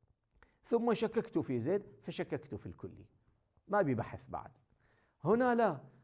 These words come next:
هنا حصل الكلي من خلال فرد مردد، إما زيد وإما أحمد. إن كان زيد هو اللي يتحقق فهو مستمر إلى الآن،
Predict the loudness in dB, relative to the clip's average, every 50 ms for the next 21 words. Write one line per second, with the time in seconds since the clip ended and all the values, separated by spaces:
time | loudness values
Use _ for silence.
0 | -20 -20 _ _ -4 -2 0 2 2 2 0 0 -2 -2 0 2 4 4 4 4
1 | 4 0 -2 -2 -2 0 -2 -2 0 2 2 2 2 4 2 0 0 2 2 4
2 | 4 4 4 4 2 2 2 2 2 4 4 2 4 4 6 8 8 8 8 6
3 | 4 4 4 2 -4 -14 -20 -20 -20 _ _ _ _ _ _ _ _ -2 0 2
4 | 2 2 2 4 4 4 4 4 2 2 4 4 2 2 0 -6 -16 -20 _ _
5 | -8 -2 2 2 2 2 2 0 -2 -2 -4 -6 -8 -6 -6 -6 -6 -6 -8 -14
6 | -20 -14 _ -6 -6 -4 0 2 2 2 2 0 0 2 4 4 4 6 4 4
7 | 4 4 4 2 0 0 -4 -8 -10 -6 -4 -4 -4 -4 -6 -14 _ _ _ _
8 | _ -4 -2 0 0 -2 -2 -6 -8 -8 -8 -6 -6 -6 -6 -6 -8 -10 -10 -10
9 | -10 -10 -10 -10 -12 -12 -14